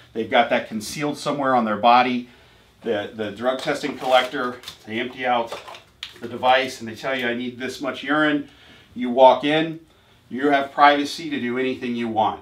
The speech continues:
You're not being observed, right? So that's one of the pitfalls with you, you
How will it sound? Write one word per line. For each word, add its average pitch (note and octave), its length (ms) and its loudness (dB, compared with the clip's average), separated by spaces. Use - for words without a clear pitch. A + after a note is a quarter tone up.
You're A#2 140 -6
not A2+ 240 2
being G#2+ 180 -8
observed, G#2 560 -8
right? A#2 300 -4
So A2+ 120 -14
that's B2 260 4
one C3+ 100 -6
of B2 80 -6
the A2+ 60 -6
pitfalls G#2+ 720 -2
with A2 180 -10
you, A#2 160 -4
you A2+ 440 -6